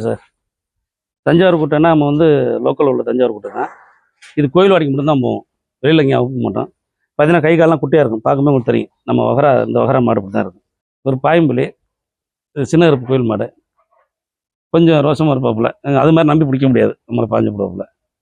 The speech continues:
இது மூணுமே கோயில் வாடிக்கு மட்டும்தான் வைப்போம். அப்படியே பார்த்துட்டே இருக்க நம்ப முடியாது, டக்குன்னு எப்ப தலை வைக்கும்னு தெரியாது.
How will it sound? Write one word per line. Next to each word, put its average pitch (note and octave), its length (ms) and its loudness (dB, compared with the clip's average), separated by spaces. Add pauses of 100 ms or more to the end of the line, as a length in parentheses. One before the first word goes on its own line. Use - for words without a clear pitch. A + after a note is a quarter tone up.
(680)
இது D3+ 180 2
மூணுமே E3 280 4
கோயில் E3 180 4
வாடிக்கு C3+ 200 2
மட்டும்தான் B2 240 -2
வைப்போம். G#2 240 -10 (1800)
அப்படியே C3+ 200 0
பார்த்துட்டே D#3+ 340 0
இருக்க F3+ 160 0
நம்ப D#3+ 200 2
முடியாது, C3 360 0
டக்குன்னு C3 300 -2
எப்ப C3 160 -2
தலை B2+ 140 0
வைக்கும்னு B2 280 -4
தெரியாது. G2 220 -6